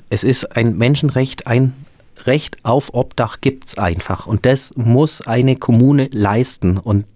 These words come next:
darum ist es was, wo einfach dann wir halt da sind dafür.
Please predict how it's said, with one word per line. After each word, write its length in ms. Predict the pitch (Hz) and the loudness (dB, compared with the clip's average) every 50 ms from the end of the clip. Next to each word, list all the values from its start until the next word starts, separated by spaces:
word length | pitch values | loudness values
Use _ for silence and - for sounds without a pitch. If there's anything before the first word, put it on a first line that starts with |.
| _ | _
darum 400 | - 98 101 113 120 131 123 113 | -4 -2 -2 0 0 0 0 0
ist 260 | - 113 117 - - 120 | 0 -2 -4 -2 -2 -4
es 140 | 113 - | -2 0
was, 240 | 117 117 127 - - | -2 -2 -2 -4 -4
wo 220 | 113 110 117 113 95 | -2 0 0 0 -2
einfach 280 | 98 107 110 - 120 | -4 -6 -4 -4 -4
dann 440 | - 113 113 104 110 110 107 120 107 | -4 -2 -2 -2 -2 -2 -2 -2 2
wir 180 | 113 127 120 113 | 2 2 2 2
halt 180 | 123 120 - | 0 0 0
da 180 | - 98 107 113 | 0 0 0 0
sind 220 | - 120 101 - | 0 0 -2 0
dafür. 360 | 104 92 - - 90 87 92 | -2 -4 -2 -2 -4 -4 -4